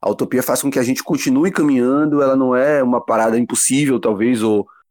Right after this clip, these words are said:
ou sonhadora, né? Ou intangível. Ela dá o norte pra gente de alguma forma, seja politicamente, ideologicamente, nas nossas vidas. E eu acho que a, a Vitória Somos Nós, essa campanha que eu também vi,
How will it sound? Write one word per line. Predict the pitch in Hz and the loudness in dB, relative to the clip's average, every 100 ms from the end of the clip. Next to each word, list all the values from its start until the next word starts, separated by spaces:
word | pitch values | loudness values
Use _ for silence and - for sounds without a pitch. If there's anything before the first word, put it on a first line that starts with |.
| _ _ _ - | _ _ _ -4
ou | 104 101 98 | 0 0 0
sonhadora, | - 120 117 110 90 104 123 123 107 | -2 -2 0 0 0 0 2 2 0
né? | 107 120 156 - | 0 -2 -4 -4
Ou | 104 101 98 | -2 0 -2
intangível. | 107 113 127 98 101 127 98 90 - _ - | -4 -2 -2 0 0 0 0 -2 -6 _ -8
Ela | 98 | -4
dá | 107 117 | 0 0
o | 139 | 0
norte | 120 143 160 | 0 0 -2
pra | - 117 | -2 -2
gente | 104 123 120 | 0 -4 -2
de | 113 | -2
alguma | 107 110 | -2 -2
forma, | - 110 135 135 | -2 -2 0 0
seja | - 131 123 113 _ _ _ _ | -2 0 -2 -4 _ _ _ _
politicamente, | - 127 - 104 101 139 139 | -2 -2 0 -2 0 0 0
ideologicamente, | 113 110 107 - 98 135 | 0 0 0 -2 0 0
nas | 120 110 | 0 -2
nossas | 110 104 | -2 -4
vidas. | 90 117 135 143 - | -2 0 0 -2 -4
E | 156 | -2
eu | 170 | 0
acho | 143 165 | 0 -2
que | - 151 | -2 0
a, | 127 113 | 2 0
a | - | -2
Vitória | 110 113 127 123 | -2 -2 -2 0
Somos | 120 110 | -2 -2
Nós, | 104 127 | 0 0
essa | 127 127 | 0 -2
campanha | - 101 127 123 | -6 -4 -2 -2
que | |
eu | 135 | -2
também | 131 135 | 0 0
vi, | 127 107 143 | 0 0 -2